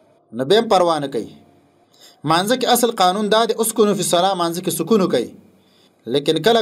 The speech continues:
کله مانځه کې حرکات جایز دي د ضرورت د وجې نه. دا اوس ضرورت دی. لړم ته مړ کې، مار مړ کې، نو په سکون خو دا نه مړ کېږي. خامخا به یو څه ته لاس کې، ګزار به کې، یو قدم نیم به اخلي، ټوپ را ټوپ به وي، نو دا پکې راتلی شي.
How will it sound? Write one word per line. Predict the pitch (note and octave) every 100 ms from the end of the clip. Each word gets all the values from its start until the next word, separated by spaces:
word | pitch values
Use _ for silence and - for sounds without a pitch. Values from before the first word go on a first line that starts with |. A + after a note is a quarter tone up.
| A3
کله | G#3 F3+
مانځه | D#3+ D#3+ G3+
کې | D#3
حرکات | D3+ D3 F3+ F3 C#3+
جایز | D#3+ F3+ E3
دي | G#3 A3+
د | G3 D3+
ضرورت | D#3 E3 -
د | C#3
وجې | C3+ B2+
نه. | A#2 G#2+ G#2
دا | D#3+
اوس | E3+ E3
ضرورت | E3 G3 G3
دی. | C3+ G#2 - _ _ _ _ -
لړم | C#3 E3 G#3
ته | G3 E3+
مړ | E3
کې، | G3+ G#3+ F#3
مار | G3 F#3+
مړ | E3 D#3
کې، | G3+ G#3
نو | G3+
په | D3
سکون | G3+ F#3
خو | F3+
دا | A3
نه | C#4
مړ | - F3+
کېږي. | E3+ C#3+ - - _ _ _ _ _ -
خامخا | C3+ C#3 C3+ G3
به | G3
یو | F#3
څه | G3+
ته | F3+
لاس | E3+ E3+
کې، | F#3 F#3 F#3 B2+
ګزار | C3+ E3 F#3
به | F3 F3+
کې، | F3 D3
یو | C#3
قدم | C#3+ E3 F3+
نیم | F#3
به | F3
اخلي، | E3+ E3 D3+
ټوپ | F3+ F3+
را | D#3 G3+
ټوپ | G3+
به | F3+ F#3
وي، | G3 F#3+ - - _ _ _ _ -
نو | A#2
دا | D3
پکې | D3 C#3 A#2
راتلی | A2+ A#2+ A2
شي. | G#2